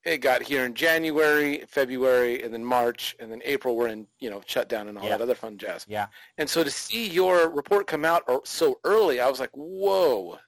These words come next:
Speaker 1: that was,
Speaker 2: Yeah.
Speaker 1: that was quick.
Speaker 2: Well, the, the idea behind that, honestly, was at the time when we did that in March, we didn't obviously know how long this was gonna go on. And so w-,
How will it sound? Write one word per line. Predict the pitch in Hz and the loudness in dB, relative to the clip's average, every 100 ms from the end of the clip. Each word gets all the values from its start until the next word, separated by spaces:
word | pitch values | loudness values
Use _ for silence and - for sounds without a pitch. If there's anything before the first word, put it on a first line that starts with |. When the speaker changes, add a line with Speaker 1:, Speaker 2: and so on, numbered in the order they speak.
| 135 | 0
Speaker 1:
that | 147 147 | 0 2
was, | 131 117 | 2 2
Speaker 2:
Yeah. | 110 110 107 | 2 0 0
Speaker 1:
that | - | -2
was | 139 - _ _ _ _ _ - | -6 -14 _ _ _ _ _ -8
quick. | 202 220 - - 208 190 _ - - | 0 0 0 -8 -20 -20 _ -14 -2
Speaker 2:
Well, | 240 | -2
the, | 220 - - | -2 -6 -6
the | 208 247 | -4 -2
idea | 247 240 | -2 -2
behind | 190 156 170 | -6 -4 -2
that, | 147 139 | -2 0
honestly, | 143 143 139 | -2 -4 -8
was | 120 123 110 - 117 - | -6 -4 -6 -8 -14 -8
at | 165 | -6
the | 160 | -4
time | 104 131 123 113 | -4 0 0 0
when | 113 | -8
we | 120 | -10
did | 113 | -4
that | 110 98 | -2 -2
in | 98 | -6
March, | 101 98 - | -6 -6 -6
we | 151 | -10
didn't | 170 104 | -10 -8
obviously | 110 98 | -8 -8
know | 101 104 | -10 -8
how | 90 110 | -2 -2
long | 98 98 | 0 -4
this | 92 | -8
was | 98 85 | -16 -12
gonna | 101 95 | -10 -8
go | 92 90 | -8 -8
on. | 82 92 117 | -4 -4 -4
And | 120 | -8
so | 107 120 | -6 -6
w-, | 107 110 | -4 -8